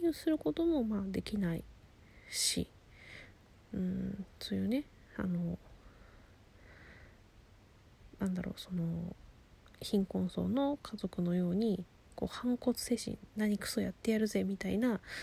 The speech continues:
こう、ハングリー精神があるわけでもなく、かといってね、富裕層のような、こう、優雅な、余裕のある気持ちがあるわけでもないので、そういうことではね、もうとことん他人事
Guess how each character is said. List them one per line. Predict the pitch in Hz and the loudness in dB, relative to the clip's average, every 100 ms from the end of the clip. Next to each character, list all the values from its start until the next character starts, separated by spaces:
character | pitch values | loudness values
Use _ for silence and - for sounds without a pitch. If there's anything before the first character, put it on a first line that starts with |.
| - | -12
こ | - - | -8 -6
う、 | |
ハ | - | 0
ン | 240 | 2
グ | 247 | 4
リ | 247 | 4
ー | 247 | 4
精 | - | 2
神 | 240 214 202 | 2 2 0
が | 208 | 2
あ | 233 | 2
る | 226 | 4
わ | 208 220 | 2 2
け | 220 | 0
で | 196 | 2
も | 180 175 | 2 2
な | 180 190 | 2 0
く、 | - 190 185 - - - - - | -4 -6 -8 -10 -14 -14 -16 -10
か | 285 | -4
と | - | 0
い | 208 | 0
っ | |
て | - 190 | 0 0
ね、 | 202 | 2
富 | 196 226 | 2 2
裕 | 226 226 | 4 2
層 | - 190 | 2 0
の | 180 175 | 2 2
よ | 175 | 2
う | 170 | 0
な、 | 175 - | -2 -4
こ | 190 | -4
う、 | 180 | -2
優 | 190 254 233 | 4 6 6
雅 | 180 | 2
な、 | 165 - - - - - | 0 -2 -12 -20 -20 -4
余 | 208 202 | 2 4
裕 | 202 | 4
の | 202 202 | 4 2
あ | 196 | 2
る | - - - - - - | 0 -4 -10 -16 -16 -16
気 | - | -4
持 | 185 | -2
ち | 175 185 | 0 2
が | 180 180 - - - | 0 -2 -6 -20 -6
あ | 202 | -4
る | 190 | -4
わ | - | -4
け | |
で | 185 | 0
も | 180 180 | 2 2
な | 180 | 2
い | 175 | 2
の | 170 | 0
で、 | 180 180 185 - | -2 -4 -6 -12
そ | - 311 | -4 -2
う | |
い | 302 | 0
う | |
こ | 311 | -2
と | 285 | 0
で | 214 | 0
は | 180 | 0
ね、 | 175 175 - | 0 -2 -2
も | 202 | -4
う | - | -2
と | 208 | 0
こ | - | 2
と | 247 269 | 2 0
ん | 202 | 0
他 | - | 0
人 | 180 185 | 2 4
事 | 185 180 - 180 | 2 0 0 -4